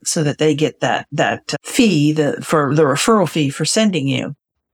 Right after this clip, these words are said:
However, they may be able to give you some intel about the company or the industry. After you have that job description, your next step is to highlight keywords and phrases. So you can do this manually,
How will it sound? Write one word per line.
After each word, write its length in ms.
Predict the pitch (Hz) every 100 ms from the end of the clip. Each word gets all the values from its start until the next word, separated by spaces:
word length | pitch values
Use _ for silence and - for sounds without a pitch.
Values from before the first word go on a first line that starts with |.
| _
However, 680 | - 196 160 214 220 190 151
they 160 | 160
may 220 | 156 165 165
be 160 | 165
able 220 | 160 151
to 100 | 156
give 240 | - 160 147
you 120 | 147
some 200 | - 139
intel 640 | - 170 165 - 147 127
about 320 | 139 151 135
the 80 | -
company 460 | 160 160 143 156 151
or 100 | 143
the 180 | 143 135
industry. 600 | 127 127 - - 55 - _ _ _ _ _ _ _ _ _ _ _ -
After 300 | 196 226 220
you 160 | 277 240
have 180 | 208 208
that 180 | 190 185
job 280 | 226 240
description, 480 | 208 - 180 - 165
your 100 | 160
next 280 | 160 185 -
step 300 | - 170 156
is 140 | 160
to 80 | -
highlight 540 | 147 165 165 156 156 -
keywords 520 | - 151 147 143 143
and 140 | 143
phrases. 400 | - 156 143 127
So 140 | - 131
you 100 | 131
can 140 | 160
do 180 | 170 202
this 240 | 214 214
manually, 760 | 247 233 226 214 143 135 135